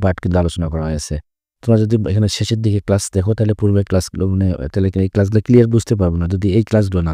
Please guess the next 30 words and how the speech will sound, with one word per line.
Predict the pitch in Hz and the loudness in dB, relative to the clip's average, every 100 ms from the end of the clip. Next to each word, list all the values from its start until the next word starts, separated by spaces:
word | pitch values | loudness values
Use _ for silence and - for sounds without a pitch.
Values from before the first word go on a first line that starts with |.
| 78 | -4
দেখো, | - 78 80 _ | -8 -10 -14 _
ঠিক | 107 92 | -6 -4
আছে? | - 135 - _ _ _ _ | -4 -8 -10 _ _ _ _
তো | - 104 | -6 -2
চলো | 110 101 | 0 2
তাহলে | 101 | 0
আলোচনা | 98 95 95 | 0 0 -2
শুরু | 95 87 | -2 0
করা | 87 85 | 0 0
যাক। | 98 - _ _ _ _ _ _ _ _ _ _ _ _ _ _ _ _ _ _ _ _ - | -4 -8 _ _ _ _ _ _ _ _ _ _ _ _ _ _ _ _ _ _ _ _ -2
So | |
বন্ধু | 117 117 123 | 0 4 4
দেখো, | 110 104 - _ _ - - 107 101 | 2 0 -4 _ _ -18 -2 0 4
গঠনের | 110 131 135 127 | 4 6 6 6
উপর | 127 104 | 2 0
ভিত্তি | 107 - 117 | 0 0 2
করে | 104 110 | 2 2
পার্টিসিপলকে | 110 104 113 117 117 123 117 | 0 0 0 0 0 0 2
তিন | 113 104 | 2 4
ভাগে | 104 95 | 2 0
ভাগ | 90 | -2
করা | 80 82 | -4 -4
হয়েছে, | 78 - - 80 _ _ _ _ _ 101 | -4 -6 -12 -16 _ _ _ _ _ -2
ঠিক | 98 | -2
আছে? | - 101 73 - | 0 -2 -4 -4
গঠনের | 95 107 110 107 | -2 2 2 2
উপর | 113 101 | 0 0
ভিত্তি | - 101 | -2 0
করে | 107 113 | 0 0
পার্টিসিপলকে | 98 98 104 101 92 | -2 -2 -2 -2 0